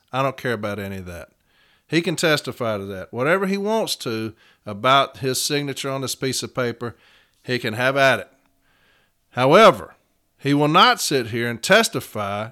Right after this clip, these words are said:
to a meeting he had with my, my, the grievant over anything. If he wanted to do that,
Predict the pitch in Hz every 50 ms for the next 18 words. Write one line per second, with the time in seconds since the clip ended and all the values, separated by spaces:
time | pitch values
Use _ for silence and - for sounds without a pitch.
0 | _ - - 143 135 123 117 123 147 190 247 254 240 226 190 160 143 143 135 117
1 | 120 123 123 123 120 117 120 113 113 107 - - - 117 120 143 185 196 190 180
2 | 170 - 131 107 156 143 131 - 117 117 110 107 131 160 190 202 165 113 107 113
3 | - - - _ _ _ _ _ _ _ _ _ _ _ _ _ _ _ _ _
4 | _ _ _ _ _ _ _ _ - 151 170 196 190 185 190 185 185 208 254 277
5 | 262 226 - - 135 104 82 - _ _ _ _ _ _ _ _ _ _ _ _
6 | _ _ _ _ _ - 135 131 120 175 220 262 254 247 247 226 202 165 175 165
7 | 156 185 185 185 165 147 160 160 147 131 127 127 123 -